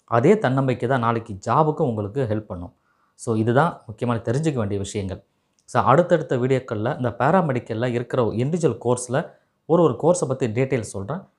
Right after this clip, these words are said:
உங்களுக்கு குறிப்பா இந்த கோர்ஸை பத்தி ஏதாவது வேணும் அப்படின்னு சொல்லி நீங்க நினைக்கிறீங்கன்னா, அந்த கோர்ஸ் எ-, எனக்கு, எனக்கு கமெண்ட்ல சொல்லுங்க.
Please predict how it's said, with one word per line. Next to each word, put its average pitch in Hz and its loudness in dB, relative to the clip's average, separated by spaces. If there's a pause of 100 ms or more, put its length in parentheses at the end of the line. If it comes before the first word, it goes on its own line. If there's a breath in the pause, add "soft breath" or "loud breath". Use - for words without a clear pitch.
(120)
உங்களுக்கு 160 2
குறிப்பா 214 4
இந்த 143 2
கோர்ஸை 156 2
பத்தி 143 -4
ஏதாவது 131 2
வேணும் 147 4
அப்படின்னு 127 -2
சொல்லி 120 -6
நீங்க 107 -2
நினைக்கிறீங்கன்னா, 131 0 (280 soft breath)
அந்த 143 2
கோர்ஸ் 175 4
எ-, 123 2
எனக்கு, 117 -2
எனக்கு 127 -2
கமெண்ட்ல 147 -2
சொல்லுங்க. 127 -2